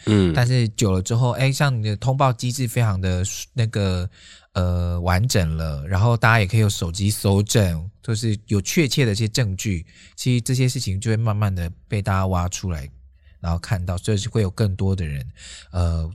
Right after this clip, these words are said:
Speaker 2: 会从这个家暴的状态下被救出来。可是其实我觉得你身在这个里面很重要的一件事情，你真的一定要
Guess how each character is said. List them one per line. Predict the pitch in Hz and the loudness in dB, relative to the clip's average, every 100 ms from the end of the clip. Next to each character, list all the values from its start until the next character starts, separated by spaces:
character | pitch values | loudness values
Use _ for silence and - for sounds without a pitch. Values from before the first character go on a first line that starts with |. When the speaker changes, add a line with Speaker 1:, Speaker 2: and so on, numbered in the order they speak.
| - | -2
Speaker 2:
会 | 123 | -2
从 | - 98 98 | 0 0 2
这 | |
个 | 117 95 | 2 2
家 | - 101 | 2 0
暴 | 107 92 | 2 0
的 | |
状 | 85 95 | 0 -2
态 | 95 | 0
下 | 90 92 | -2 -2
被 | 95 | -2
救 | 85 98 87 | -2 -4 -4
出 | 82 | -6
来。 | |
可 | 87 | -4
是 | 107 175 165 - - - | 0 2 0 -6 -20 -8
其 | - | -2
实 | 147 | 2
我 | 160 | 2
觉 | 107 104 | 2 2
得 | 110 110 - | 2 0 -6
你 | 127 110 | 0 0
身 | 104 - 147 | 0 0 2
在 | 156 156 | 4 2
这 | 143 | 2
个 | 131 | -2
里 | 110 87 | -2 -2
面 | 95 113 | -2 0
很 | 95 | 2
重 | 110 | 2
要 | 113 | 2
的 | |
一 | |
件 | 110 | 2
事 | 110 | 0
情， | 113 90 | -2 -4
你 | |
真 | 92 131 135 | 0 0 0
的 | - | 0
一 | 107 110 - | -4 -4 0
定 | 156 131 123 | 0 2 2
要 | 127 120 98 | 2 2 0